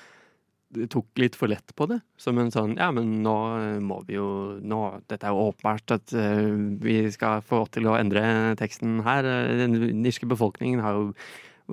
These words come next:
eh, flyttet seg veldig f-, i meningene sine, har blitt mer, eh, liksom, eh,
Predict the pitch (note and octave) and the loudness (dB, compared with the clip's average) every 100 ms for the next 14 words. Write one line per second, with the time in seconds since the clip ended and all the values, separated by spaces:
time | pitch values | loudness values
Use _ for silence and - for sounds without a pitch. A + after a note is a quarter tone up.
0 | F#2+ A2+ G2+ G2+ G2 F#2+ _ - - C3+ | 2 2 4 2 0 -2 _ -12 2 2
1 | - A#2+ - A2 A#2 A#2+ A#2 A2+ A2 G#2 | 2 -2 2 4 4 4 4 2 4 6
2 | A2+ A2 G#2 - - A#2 - A#2 A2+ A2 | 6 4 2 -6 -18 -16 -10 -4 -2 0
3 | A#2+ G#2+ A#2 A#2+ A2 G2+ G#2 G#2 G#2+ A2+ | 4 6 8 6 6 4 4 6 6 6
4 | B2 A2+ C#3+ E3 A#2+ G#2+ A2 - A2 G2 | 6 6 6 6 4 2 -2 -2 -2 0
5 | G2+ G2+ G2 F#2+ G2 - - F2 - - | 0 0 -2 -4 -6 -6 -8 -8 -8 -8
6 | - | -8